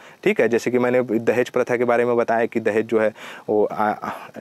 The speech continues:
आपका चंद्रगुप्त मौर्य को मिला था मेघस्थ, उसका आपका उनके ससुर की तरफ से, जी कौन थे ससुर उनके, हम्म, अरे जो भी थे,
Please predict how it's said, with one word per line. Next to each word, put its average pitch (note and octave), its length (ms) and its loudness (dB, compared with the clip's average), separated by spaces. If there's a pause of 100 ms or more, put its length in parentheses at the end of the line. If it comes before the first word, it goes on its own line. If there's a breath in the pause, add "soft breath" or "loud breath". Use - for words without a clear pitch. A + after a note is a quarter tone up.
(460)
आपका G2+ 460 2
चंद्रगुप्त A#2 460 0
मौर्य A2+ 300 2
को A2+ 100 0
मिला A#2 220 2
था A2 120 -2
मेघस्थ, G#2+ 340 0
उसका G2+ 420 -2
आपका F#2+ 360 -2 (1080 loud breath)
उनके A2 220 0
ससुर C#3 280 0
की D3+ 80 4
तरफ D3+ 200 2
से, D#3 120 -6
जी C#3+ 140 2
कौन A2+ 200 0
थे A2+ 100 -4 (340)
ससुर G2 300 -4
उनके, F#2+ 460 -8
हम्म, G2 400 -8 (3000 soft breath)
अरे A2 160 0
जो B2 160 2
भी A#2+ 100 4
थे, F2+ 160 -4